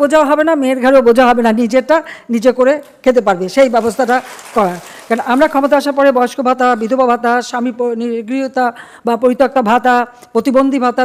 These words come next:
বিভিন্ন আমরা ভাতা প্রবর্তন করে, এটা কিন্তু আওয়ামী লীগ প্রথম করে সরকার আসার পরে। আমরা চাই যে দেশের মানুষ অন্তত একটু ভালোভাবে বাঁচুক। আজকে যারা ভূমিহীন, গৃহহীন,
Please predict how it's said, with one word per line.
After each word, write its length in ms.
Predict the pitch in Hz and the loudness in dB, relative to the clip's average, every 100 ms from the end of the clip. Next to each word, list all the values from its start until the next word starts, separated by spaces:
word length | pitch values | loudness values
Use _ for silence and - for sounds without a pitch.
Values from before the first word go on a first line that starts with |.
| 240 | -2
বিভিন্ন 180 | 277 285 | -4 -2
আমরা 120 | 254 | -2
ভাতা 340 | 214 226 233 240 240 - _ | -4 -4 -2 -4 -4 -18 _
প্রবর্তন 360 | 247 254 262 269 | 0 2 0 0
করে, 100 | 269 | -2
এটা 100 | 247 | 0
কিন্তু 140 | 254 226 | -4 0
আওয়ামী 180 | 262 277 | 2 2
লীগ 100 | 294 277 | 0 -2
প্রথম 200 | 269 269 | -2 -2
করে 140 | 254 247 254 | -2 -2 -4
সরকার 340 | 254 208 208 180 | -6 -6 -4 -6
আসার 140 | 202 | -10
পরে। 140 | 160 165 - _ - _ _ _ | -12 -14 -16 _ -20 _ _ _
আমরা 180 | 233 294 | -2 0
চাই 200 | 302 311 | 2 0
যে 160 | 254 277 269 - _ _ _ _ _ _ _ - _ _ | 0 -2 -2 -8 _ _ _ _ _ _ _ -20 _ _
দেশের 200 | 208 302 269 | -6 -4 -2
মানুষ 140 | 262 269 | -2 -2
অন্তত 200 | 262 269 277 | -4 -2 -2
একটু 140 | 277 311 254 - | -2 -8 -12 -6
ভালোভাবে 320 | 254 277 285 277 | 0 2 2 0
বাঁচুক। 340 | 269 269 170 - - _ - | -2 -2 -10 -14 -20 _ -10
আজকে 220 | 226 - 294 | -8 -4 0
যারা 120 | 294 247 | 0 0
ভূমিহীন, 260 | 285 285 262 | 0 -2 -2
গৃহহীন, 320 | 277 269 277 | -2 -2 -4